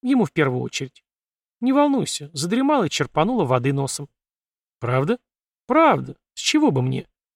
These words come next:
Несса плакала и не понимала, что плачет. «У меня вот отец умер. Конечно, надо жить да радоваться». Шани хлестнул ее по щеке. Не больно, но очень обидно. Старый способ прекращения истерик снова сработал наилучшим образом.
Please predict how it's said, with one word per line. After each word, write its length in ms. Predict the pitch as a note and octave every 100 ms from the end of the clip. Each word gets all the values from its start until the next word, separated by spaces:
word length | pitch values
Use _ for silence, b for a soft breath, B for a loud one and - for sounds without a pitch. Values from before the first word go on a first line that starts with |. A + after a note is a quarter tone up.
| _ _ -
Несса 340 | D3+ - -
плакала 440 | - D3+ G#3 F3+
и 40 | C#3+
не 100 | C3
понимала, 500 | D3 C#3 C#3 C#3 C#3
что 200 | - E3
плачет. 460 | - D3+ C#3+ - _ _ _ _ _
«У 80 | -
меня 140 | B3+ C#4+
вот 160 | E3
отец 420 | G2 - G#3+ -
умер. 240 | G3+ F3 E3 _ _
Конечно, 440 | - A#3+ D4 - C#3
надо 180 | C#3
жить 200 | C3+ F#3+
да 100 | F3
радоваться». 520 | G#3 C#4 D3 B2+ - - _ _ _ _ _ _ _ _ _ _ _ _ _
Шани 320 | - D#4+ D4+
хлестнул 440 | - F#3 - A3
ее 140 | G#3 G3
по 120 | -
щеке. 540 | - - C#3+ C#3 C3+ - _ _
Не 160 | - D3+
больно, 380 | C#3 G#3+ D4 A3+
но 120 | D3
очень 320 | D3 - D#3
обидно. 440 | D3+ B2+ C3 C#3 - _ _ _ _
Старый 360 | - - D3+ C#3
способ 380 | - D3+ - -
прекращения 640 | C3+ C#3+ C#3+ - C3+ C3
истерик 420 | - - C4+ B3+
снова 280 | - A#3 C4+
сработал 560 | - D3+ B2+ D3+ D#3 D3+
наилучшим 520 | C3+ B2 B2 - G3+
образом. 420 | D#3+ B2 B2 C3+